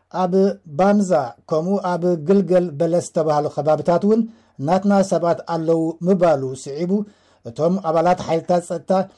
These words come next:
ነቲ ኩነታት ዝተቃወሙ ክልተ ተወላዶ ጉሙዝ ዝርከብዎም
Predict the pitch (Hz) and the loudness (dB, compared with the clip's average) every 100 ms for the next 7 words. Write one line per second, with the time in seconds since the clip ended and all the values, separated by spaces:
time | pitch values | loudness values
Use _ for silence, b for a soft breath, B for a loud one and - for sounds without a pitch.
0 | b b 139 143 185 175 190 190 190 190 | b b -8 -4 -4 2 2 4 2 2
1 | - 175 185 185 185 196 208 208 214 226 | -2 -4 0 2 4 4 2 0 -4 0
2 | 214 185 175 170 170 165 180 160 180 180 | 0 2 2 2 2 2 2 0 -2 0
3 | 185 147 156 151 170 165 196 | 0 0 -4 -2 -2 2 2